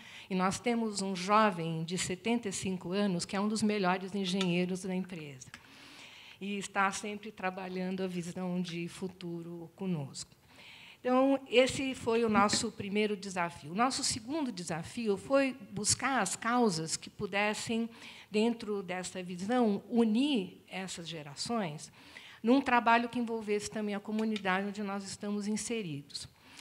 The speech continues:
Então, nós começamos a pensar em meio ambiente, em sustentabilidade, há vinte e cinco anos atrás. Não era moda, gente, como é agora. Então, não era um, um produto de marketing, era uma visão ideológica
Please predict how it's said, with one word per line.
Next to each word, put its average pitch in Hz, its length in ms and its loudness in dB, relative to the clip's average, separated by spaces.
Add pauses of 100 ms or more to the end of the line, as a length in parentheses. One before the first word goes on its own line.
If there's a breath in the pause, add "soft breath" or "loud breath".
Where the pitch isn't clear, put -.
(220 loud breath)
Então, 240 180 4
nós 269 280 6
começamos 254 640 6
a 185 100 2
pensar 180 800 -2
em 185 280 2
meio 202 260 6
ambiente, 190 640 8
em - 20 2
sustentabilidade, 190 1120 0
há 208 40 6
vinte 233 240 4
e - 40 0
cinco 247 340 -2
anos 233 260 0
atrás. 185 520 -2
Não 196 120 0
era 302 220 0
moda, 196 420 2
gente, 147 380 -4
como 175 260 -4
é 185 80 -2
agora. 226 440 0 (800 loud breath)
Então, 202 340 2 (300 loud breath)
não 208 180 0
era 240 600 6
um, 208 880 4
um 190 60 2
produto 220 440 2
de 208 100 4
marketing, 160 840 2 (200)
era 302 400 2 (160)
uma 294 460 0
visão 262 380 4
ideológica 269 840 2